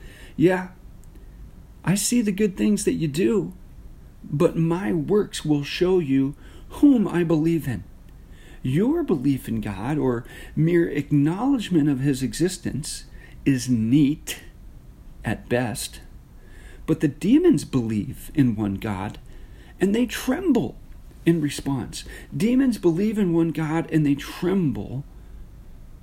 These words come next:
They also press harder against the, the things that please God. And as believers in Christ, we believe in one God,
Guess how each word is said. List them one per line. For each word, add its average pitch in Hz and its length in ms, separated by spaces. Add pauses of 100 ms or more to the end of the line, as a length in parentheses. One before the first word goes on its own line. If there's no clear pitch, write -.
(320)
They 143 120
also 180 320
press 160 340
harder 160 480
against 110 420
the, - 100 (280)
the 123 80
things 117 300
that - 140
please 113 280
God. 82 300 (1000)
And 160 120
as 156 100
believers 202 500
in 143 120
Christ, 151 720 (1080)
we 170 240
believe 175 460
in 123 200
one 117 180
God, 104 500